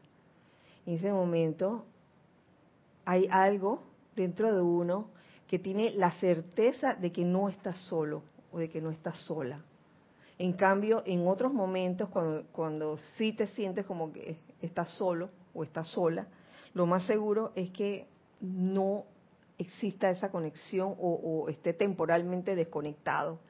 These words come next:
Tal vez por eso mismo, por falta de, eh, de armonía sostenida en los sentimientos.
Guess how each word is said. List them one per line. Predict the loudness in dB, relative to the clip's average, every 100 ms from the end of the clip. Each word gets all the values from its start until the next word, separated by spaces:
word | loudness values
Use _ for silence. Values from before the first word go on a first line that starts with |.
| -20 -20 -4
Tal | 2 4 4
vez | 4 2 0 -12 -10
por | -4 -2
eso | 0 0
mismo, | 2 2 0 -4
por | -4 -4
falta | -4 4 4 4 2 -4 -4 -10
de, | -4 0 2 0 -4 -18 -20 -18 -18 -20 -20 -14 -4
eh, | 0 2 2 0 -4 -8 -16 -20 _ _ _ 2
de | 6
armonía | 6 4 2 2 0
sostenida | -2 -4 -2 -2 -2 -2
en |
los | -4 -6
sentimientos. | -8 -8 -10 -8 -8 -10 -12 -16 -20 -20